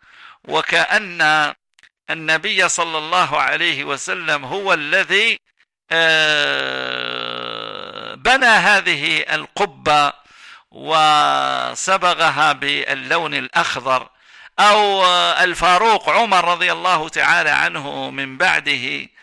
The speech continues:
أو غيره من الخلفاء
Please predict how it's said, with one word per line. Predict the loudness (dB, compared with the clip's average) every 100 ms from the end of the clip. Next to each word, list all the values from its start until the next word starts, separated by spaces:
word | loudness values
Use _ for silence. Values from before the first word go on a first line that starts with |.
| -20 -20 -2
أو | 4 6 6 4 4
غيره | 2 2 2 0 -4 -6
من | -12 -6 -6 -4 -2
الخلفاء | -2 -4 -4 0 4 2 2 -2 -2